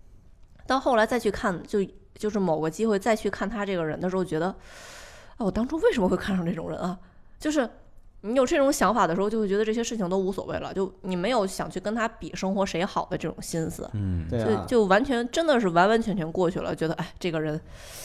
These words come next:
Speaker 1: 哎，挺可怜的。
Speaker 3: 对，
Speaker 2: 嗯。
Speaker 3: 前任相当于我来说就是已故人士吧，
Speaker 2: <laughs>
Speaker 3: 就是烧纸就好了。
Speaker 2: 对，所以说对于两位来说的话，像刚才我们提到的，比如说你分手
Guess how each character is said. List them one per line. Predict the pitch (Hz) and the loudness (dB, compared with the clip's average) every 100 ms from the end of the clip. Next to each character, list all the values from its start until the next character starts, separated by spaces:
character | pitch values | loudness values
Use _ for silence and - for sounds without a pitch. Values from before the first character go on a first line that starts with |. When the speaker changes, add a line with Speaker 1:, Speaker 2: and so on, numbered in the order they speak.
| - | -6
Speaker 1:
哎， | 185 - | -6 -6
挺 | - 180 | -6 -2
可 | 190 | 0
怜 | 170 165 | 0 2
的。 | - - - - | 0 0 -8 -10
Speaker 3:
对， | 127 120 | -2 2
Speaker 2:
嗯。 | 120 117 | 2 6
Speaker 3:
前 | 147 165 | 6 8
任 | 247 247 196 | 8 6 4
相 | - 240 233 | 2 6 8
当 | 226 226 214 | 10 10 10
于 | 180 | 12
我 | 180 127 | 12 12
来 | 117 120 | 10 6
说 | 165 151 | 8 6
就 | 151 | 6
是 | 147 | 2
已 | 120 | 2
故 | 110 147 131 | 2 6 8
人 | 107 107 | 6 2
士 | 120 113 | 0 2
吧， | 107 - | 4 2
Speaker 2:
<laughs> | - 262 | 0 0
Speaker 3:
就 | 254 | -2
是 | 127 131 123 120 117 113 | -2 4 4 4 0 -2
烧 | - 147 | 6 6
纸 | 147 117 | 6 2
就 | 110 123 | 4 6
好 | 120 | 6
了。 | 107 107 104 110 | 2 2 2 2
Speaker 2:
对， | 98 | 2
所 | 131 147 | 8 10
以 | |
说 | 160 | 10
对 | 156 185 | 10 8
于 | 175 | 8
两 | 151 87 101 | 6 6 6
位 | 123 98 | 6 6
来 | 90 82 | 4 2
说 | 90 117 | 4 4
的 | 104 | 4
话， | 104 95 | 4 2
像 | 90 120 104 | 2 0 2
刚 | 113 | 2
才 | 107 | 2
我 | |
们 | 92 | 0
提 | 90 95 | -2 -2
到 | 95 | 0
的， | 95 | 0
比 | 90 | -2
如 | 85 87 | -2 0
说 | 92 120 - - - - - | 2 2 2 -8 -20 -10 -2
你 | 104 | 0
分 | 98 175 220 | 2 6 6
手 | 160 92 | 6 4